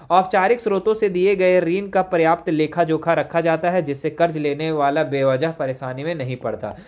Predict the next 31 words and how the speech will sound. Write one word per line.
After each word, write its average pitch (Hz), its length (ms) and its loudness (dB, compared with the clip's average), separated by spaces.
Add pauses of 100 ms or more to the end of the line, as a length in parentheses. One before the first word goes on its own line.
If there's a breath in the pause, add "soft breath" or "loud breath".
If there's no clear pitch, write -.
(240 loud breath)
मतलब 202 180 0
औपचारिक 196 540 0
तरीके 202 300 -2
से 202 100 -4
अगर, 190 180 0
अ, 156 260 -2 (320)
आप 165 200 -2
फॉर्मल 185 320 2
तरीके 208 340 -2
से 202 140 -6
लेते 175 280 -2
हैं 139 320 -6 (760)
ऋण 196 260 2
को 120 200 -4
बैंकों 165 440 -2
से, 127 220 -6 (220 loud breath)
तो 190 60 0
उसका 190 180 2
लेखा 196 340 0
जोखा 202 280 4
पूरा 185 260 2
डेटा 180 400 2
रख-, 202 200 0
चीज़ 196 260 -2
रखा 170 280 2
जाता 123 280 0
है, 110 160 -8
डेटा 160 280 4
रखा 147 240 2
जाता 110 260 -2
है। 107 80 -10